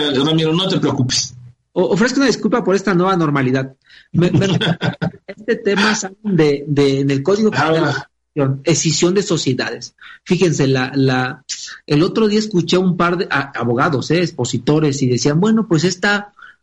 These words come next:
Speaker 2: Eh, nosotros no hemos visto, cu-, ¿qué es la modificación?". Dice que en, cuando se realiza una escisión, como resultado de este proceso, se dé lugar a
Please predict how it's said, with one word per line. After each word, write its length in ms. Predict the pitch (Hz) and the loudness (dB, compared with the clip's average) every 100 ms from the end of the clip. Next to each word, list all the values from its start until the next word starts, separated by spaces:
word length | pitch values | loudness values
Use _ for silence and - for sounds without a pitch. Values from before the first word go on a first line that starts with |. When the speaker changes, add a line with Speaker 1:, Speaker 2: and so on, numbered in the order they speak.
| _ | _
Speaker 2:
Eh, 140 | - 139 | 0 2
nosotros 440 | 139 135 185 208 | 2 2 0 2
no 100 | 185 208 | 2 2
hemos 220 | 208 175 | 2 2
visto, 280 | 196 214 - | 0 -2 -2
cu-, 180 | 202 185 | -4 0
¿qué 60 | |
es 120 | 277 277 | 2 2
la 100 | 262 | 2
modificación?". 680 | 220 175 190 143 135 139 | 2 2 0 -2 0 2
Dice 360 | 139 135 117 - _ _ - | 2 0 -4 -6 _ _ -2
que 200 | 147 139 | 2 2
en, 280 | 139 139 139 | 2 -2 0
cuando 300 | 139 139 135 | 0 2 0
se 160 | 160 | 0
realiza 260 | 135 165 220 | 0 0 0
una 120 | 254 | 0
escisión, 640 | 214 160 - 151 196 - _ _ _ - - - 143 139 | 0 0 2 2 0 -6 _ _ _ -10 -10 -4 -4 0
como 260 | 156 147 | 2 2
resultado 680 | 151 147 156 139 165 208 254 | 2 0 0 0 0 2 2
de 100 | 220 | 2
este 220 | 208 226 | 0 -2
proceso, 720 | - 180 156 170 - 226 - _ _ _ | 0 0 2 0 0 -2 -4 _ _ _
se 280 | - - 147 | -6 0 2
dé 100 | 147 | 2
lugar 320 | 214 196 190 | 2 0 0
a 140 | 208 | -2